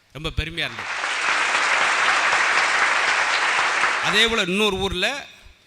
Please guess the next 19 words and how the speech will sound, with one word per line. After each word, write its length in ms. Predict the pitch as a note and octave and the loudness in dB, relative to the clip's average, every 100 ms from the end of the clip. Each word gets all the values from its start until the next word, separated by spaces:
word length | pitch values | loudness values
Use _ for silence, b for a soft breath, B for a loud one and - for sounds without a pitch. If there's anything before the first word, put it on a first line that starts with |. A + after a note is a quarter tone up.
| _ | _
ஒரு 180 | - E3+ C#3+ | -12 -8 -2
பிராமின் 440 | G#3 C4 B3+ G3+ | 2 2 2 0
இறந்து 220 | F#3+ G3+ | 0 -2
போனதுக்கு 320 | F#3 E3+ E3 F#3+ | -6 -6 -6 -6
இஸ்லாமியர் 560 | F#3 - G#3 F#3 F#3+ | -8 -4 -2 -2 -4
அவங்க 460 | G#3 E3 A#3+ C#4 C4 | -2 -2 -4 -2 -2
முறைப்படி 640 | G3+ G#3+ B3 - A#3 G#3+ C#3+ - - | 0 -2 -2 -4 -4 -4 -4 -16 -18
சடங்கு 420 | - F3+ G#3 F#3+ | -6 -4 -4 -8
செஞ்சு, 240 | E3 E3+ A#3 | -10 -8 -8
ஆனா 160 | G3+ | -6
அவர் 180 | F#3+ F3+ | -6 -6
அனாதை, 400 | D#3+ F3+ F#3 B2+ - - _ _ | -6 -4 -6 -10 -18 -20 _ _
யாரும் 260 | D#3+ F#3+ | -4 -4
இல்ல 160 | D#3+ D#3+ | -6 -8
அந்த 280 | C#3+ B2+ G2 E2 - - _ _ _ - | -8 -10 -16 -20 -20 -20 _ _ _ -6
பிராமணருக்கு, 440 | E3 D#3+ C#3 - B B | -4 -4 -8 -12 B B
அவரை 300 | - F#3 A#3+ | -8 -2 -2
புதைச்செல்லாம் 440 | G3 G#3 - G3 F3+ | -2 -6 -4 -6 -4
பார்க்குறோம். 260 | C#3+ A2+ | -8 -8